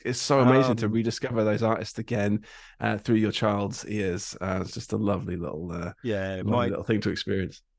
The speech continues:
Speaker 2: my kids are the same, but they, they kind of refer to it as, like, music from the olden days.
Speaker 1: Yeah, well, that's pretty insulting, isn't it?
Speaker 2: Mad. I know.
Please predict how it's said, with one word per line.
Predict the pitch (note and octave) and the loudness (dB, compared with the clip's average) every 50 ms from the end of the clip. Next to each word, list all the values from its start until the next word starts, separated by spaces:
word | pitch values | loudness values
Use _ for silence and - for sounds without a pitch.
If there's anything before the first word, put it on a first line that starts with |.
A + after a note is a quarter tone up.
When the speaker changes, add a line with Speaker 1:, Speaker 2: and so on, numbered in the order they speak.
| _ _ _ _ - | _ _ _ _ -8
Speaker 2:
my | B2 B2+ B2+ B2+ | -4 -2 -2 -2
kids | - - - A#2+ - - - | -4 -4 -6 -6 -6 -6 -8
are | |
the | G#2 G#2+ | -8 -8
same, | G2+ - - C3 A#2 A2+ G#2 | -8 -4 -2 -2 0 -2 -2
but | G2 - - | -4 -6 -6
they, | D3 A#2 A2+ A2 G2+ G2+ _ - | -4 -4 -4 -4 -6 -8 _ -8
they | - A2 A2 | -4 -4 -4
kind | F#2+ - - A#2 G#2+ | -4 -4 -6 -4 -4
of | G2 F#2+ | -4 -4
refer | G#2 G2+ - - A2 G#2 G2+ | -6 -8 -6 -4 -2 -2 -2
to | G2+ - - A2 | -2 -4 -6 -4
it | G2 - - | -4 -4 -6
as, | G2 - | -8 -6
like, | - G2 G2 | -6 -6 -4
music | G#2 G#2 G#2 G2 - - - | -2 -4 -4 -4 -6 -10 -10
from | - - G#2+ G2 | -8 -6 -4 -2
the | G2 G#2+ | 0 0
olden | G#2+ A2+ A2 G#2 - F#2+ F#2 F2 | 0 0 -2 -4 -8 -8 -8 -4
days. | D#2+ G2 G2 G2+ - - - - - - - _ _ _ _ - | -4 -6 -6 -8 -12 -18 -20 -20 -20 -20 -20 _ _ _ _ -14
Speaker 1:
Yeah, | C3 - - C3+ - - G1+ - - - - | -12 -10 -8 -8 -8 -8 -8 -8 -10 -12 -12
well, | - - - - - - - | -10 -10 -10 -10 -12 -14 -10
that's | - - - - | -10 -10 -10 -12
pretty | - - - E2 | -14 -14 -12 -12
insulting, | E2+ - - - G2+ A2+ - A2+ A#2 A#2 | -12 -10 -8 -8 -8 -4 -4 -4 -4 -4
isn't | A2+ - - G#2+ | -6 -6 -4 -4
it? | G2+ | -2
Speaker 2:
Mad. | F#2 F2 E2+ D#2+ F2 F2 - - _ _ _ - | -2 -2 -4 -6 -12 -14 -16 -20 _ _ _ -2
I | - G2+ G2+ | 0 0 2
know. | F#2+ F#2+ F2+ F2+ | 2 2 0 -2